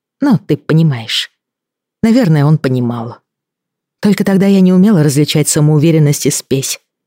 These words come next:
Очень тонкая, как оказалось, грань. «Как его звали?»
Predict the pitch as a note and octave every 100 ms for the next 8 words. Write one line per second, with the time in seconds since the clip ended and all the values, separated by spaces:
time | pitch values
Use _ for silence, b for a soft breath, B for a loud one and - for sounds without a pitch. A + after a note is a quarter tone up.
0 | _ G#3+ - G#3+ G#3 A3 A3 D3 C#3+ C3+
1 | C#3+ D3 C#3+ C#3+ C3+ C#3 D3+ C3 C#3 C#3
2 | _ _ _ _ _ _ _ _ - B2+
3 | - A#2+ A#2+ A#2 B2 D3 F3+